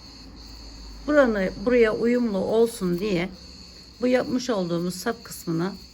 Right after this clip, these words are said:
şu şekilde bir tane zincir çektim. Geri dönüyorum ve aynı ağız kısmında kullandığımız gibi ters sık iğne tekniğini kullanarak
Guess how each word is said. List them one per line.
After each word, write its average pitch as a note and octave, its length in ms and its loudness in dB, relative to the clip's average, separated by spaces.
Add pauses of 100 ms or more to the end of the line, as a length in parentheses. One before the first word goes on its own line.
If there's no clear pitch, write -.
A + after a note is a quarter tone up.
(720)
şu - 80 -18
şekilde F#3 720 -2 (100)
bir A#3+ 180 2
tane F#3+ 260 0
zincir G#3 380 -2
çektim. G3+ 460 -8 (800)
Geri A#3 200 0
dönüyorum G#3+ 560 -4 (920)
ve G3 300 -2
aynı G#3 540 0 (1400)
ağız A3+ 320 -4
kısmında G3+ 440 -6
kullandığımız F3 800 0
gibi G#3+ 340 -4 (840)
ters B3 200 0
sık - 260 -12
iğne F#3 240 -2
tekniğini F#3+ 420 -2
kullanarak F#3 720 -4